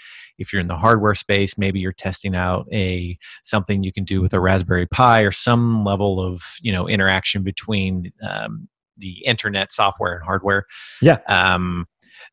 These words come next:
Speaker 1: for Google specifically, that's where a lot of the things we use now came from. I think Gmail came from there. Um,
Speaker 2: Yeah.
Speaker 1: I think maybe even Calendar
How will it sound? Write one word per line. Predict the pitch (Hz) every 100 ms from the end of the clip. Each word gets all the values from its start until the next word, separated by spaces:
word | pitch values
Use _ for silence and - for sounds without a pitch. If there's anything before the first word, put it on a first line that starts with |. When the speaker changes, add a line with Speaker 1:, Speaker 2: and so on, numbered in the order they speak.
| _
Speaker 1:
for | - 113 104 95 92
Google | 135 180 107 104
specifically, | - 101 - 151 - - 98 95 92 92
that's | 107 104 -
where | 123 104
a | 98
lot | 90 90 107 107
of | 95 92
the | 98
things | 104 98 95
we | 98
use | 95 95 87
now | 92 117 101 98
came | - 120 135
from. | - 101 110 107 101 -
I | 101
think | - 104 - 107
Gmail | 95 98 104 117 123
came | - 135
from | 131 139
there. | 127 127 135 139 _ -
Um, | 117
Speaker 2:
Yeah. | 135 107
Speaker 1:
I |
think | - 107 101 113
maybe | 104 98
even | 104 104 95
Calendar | 87 - 95 104 110 120